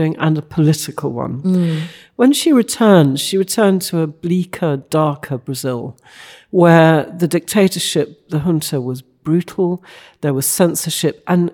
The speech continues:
Speaker 1: again, there was scarcity.
Speaker 2: And had she ever experienced anything like this before?
Speaker 1: No, this was a new and bleak scenario.
Speaker 2: Yeah.
Speaker 1: So she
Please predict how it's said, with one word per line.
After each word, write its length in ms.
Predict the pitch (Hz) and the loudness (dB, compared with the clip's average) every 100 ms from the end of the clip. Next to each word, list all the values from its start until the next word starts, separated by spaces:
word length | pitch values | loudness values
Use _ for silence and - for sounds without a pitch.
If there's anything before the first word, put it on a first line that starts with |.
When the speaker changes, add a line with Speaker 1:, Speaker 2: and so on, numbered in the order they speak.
| _ | _
Speaker 1:
again, 560 | 170 147 190 196 156 131 | -4 -2 2 4 4 4
there 140 | 139 | 0
was 120 | 139 131 | -2 -4
scarcity. 840 | - 151 143 - 127 - - 135 - - | -6 -6 -6 -8 -12 -12 -14 -14 -14 -4
Speaker 2:
And 100 | 220 | 0
had 140 | 240 | 0
she 160 | - 247 | 2 2
ever 220 | 214 202 | 2 0
experienced 500 | 190 - - 240 233 165 | 0 -2 0 0 0 -2
anything 220 | 160 165 | 0 2
like 220 | 160 277 | 2 0
this 140 | 170 | -2
before? 400 | - 147 135 117 - _ | -4 -2 -2 -2 -8 _
Speaker 1:
No, 180 | 170 139 - | 0 0 -2
this 240 | 190 - | -4 0
was 160 | 190 170 | 0 2
a 80 | 165 | 4
new 640 | 175 190 196 185 170 - - - | 6 8 8 8 6 0 -14 -6
and 340 | - 151 143 143 | 0 2 2 0
bleak 300 | 170 165 - | 2 2 2
scenario. 720 | - 151 151 160 143 123 131 | -4 0 2 2 2 0 -4
Speaker 2:
Yeah. 300 | 135 180 165 160 - - _ - | 0 2 2 0 -10 -20 _ -8
Speaker 1:
So 560 | - - 233 226 220 165 | -4 2 4 6 4 0
she 680 | - - 254 254 208 - | -6 0 2 2 -2 -8